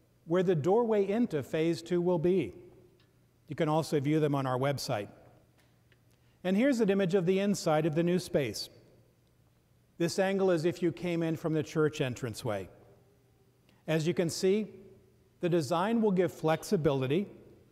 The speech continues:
for a gathering of fifty or so in one area for a talk or presentation, or round tables and chairs that can accommodate a hundred and fifty. This will be a space for us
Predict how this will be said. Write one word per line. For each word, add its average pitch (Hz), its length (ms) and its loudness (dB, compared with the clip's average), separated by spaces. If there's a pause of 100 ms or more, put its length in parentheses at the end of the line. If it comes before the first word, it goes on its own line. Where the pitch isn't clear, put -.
(260)
for 143 120 -2
a 139 40 -2
gathering 160 600 2
of 127 120 -2
fifty 175 480 -2
or 156 100 2
so 160 360 0
in 143 140 -2
one 160 200 0
area 139 440 -2
for 120 260 -6
a 113 40 -8
talk 147 560 -2
or 127 120 -4
presentation, 139 960 -4 (720)
or 202 360 2 (600)
round 160 420 0
tables 196 360 0
and 196 120 0
chairs 190 500 0
that 127 160 -6
can 143 140 -4
accommodate 156 560 0
a 151 60 2
hundred 165 280 -2
and 170 140 0
fifty. 170 420 -4 (1700)
This 226 240 0
will 254 100 2
be 214 180 2
a 202 60 0
space 185 400 -2
for 190 240 -4
us 175 440 -6